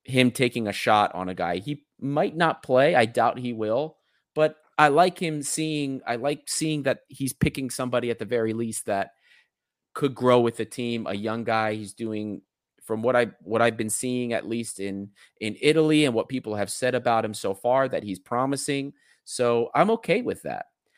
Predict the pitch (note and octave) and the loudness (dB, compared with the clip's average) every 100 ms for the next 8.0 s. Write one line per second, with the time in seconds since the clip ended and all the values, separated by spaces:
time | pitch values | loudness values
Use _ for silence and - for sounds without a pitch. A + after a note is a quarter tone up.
0 | _ _ _ _ A2 G#2+ G#2+ - A2 C3+ | _ _ _ _ 2 4 2 0 -2 -2
1 | - G2 A#2+ D#3+ D#3+ E3 D#3+ - - - | 0 0 2 2 2 2 2 0 -6 -6
2 | - - F3+ F#3+ E3 C3 B2 - _ A2+ | -6 -8 -2 2 2 0 -8 -16 _ -6
3 | - C3+ C3+ C3 A#2+ A2+ A2 B2 A2+ A2 | -2 2 4 4 2 0 2 0 0 -2
4 | A2+ A2 G#2+ F#2+ _ - G#2 A#2 A#2+ A2+ | -2 -4 -6 -8 _ -14 -6 -4 -2 -6
5 | - G2+ - G2+ A#2 G#2 A2+ A2+ G#2 A#2 | -6 -8 -8 -8 -8 -4 0 2 2 0
6 | G#2+ G2+ G#2 F#2 F#2 F#2 G2+ G2+ G2+ F#2 | -2 -2 -6 -4 -4 -4 -4 -4 -4 -4
7 | G2 E2+ - G2+ G2+ G2 G2+ G2 G2 G2+ | -6 -8 -6 -2 0 0 0 -2 -6 -10